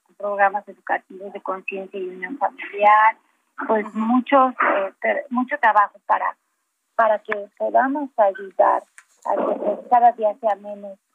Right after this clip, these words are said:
Speaker 1: este tema que nos ocupe.
Speaker 2: ¿En cuánto tiempo, Lorena Cuellar, tenemos un minuto y medio, gobernadora electa de Tlaxcala, en cuánto tiempo piensa usted que pueda cambiar el panaro-, el panorama de Tlaxcala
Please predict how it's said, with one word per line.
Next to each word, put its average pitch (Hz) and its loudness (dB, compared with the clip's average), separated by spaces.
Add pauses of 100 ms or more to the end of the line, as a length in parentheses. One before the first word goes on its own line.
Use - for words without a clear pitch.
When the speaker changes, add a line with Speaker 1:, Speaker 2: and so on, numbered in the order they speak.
(160)
Speaker 1:
este 208 -14 (220)
tema 214 -2 (320)
que 214 -4
nos 196 -14
ocupe. - -10 (1300)
Speaker 2:
¿En 269 0
cuánto 339 0 (120)
tiempo, 294 0
Lorena 254 0
Cuellar, 254 -4
tenemos 254 -10
un 247 -10
minuto 226 -10
y 247 -8
medio, 208 -6 (320)
gobernadora 214 0 (200)
electa 214 -2
de 214 -8
Tlaxcala, 202 -6
en 202 -14
cuánto 254 -2
tiempo 233 -6
piensa - 0
usted 214 -10
que 226 -10
pueda 220 0
cambiar 202 -2
el 208 -12
panaro-, 196 -2
el 190 -14
panorama 196 0
de 190 -10
Tlaxcala - -6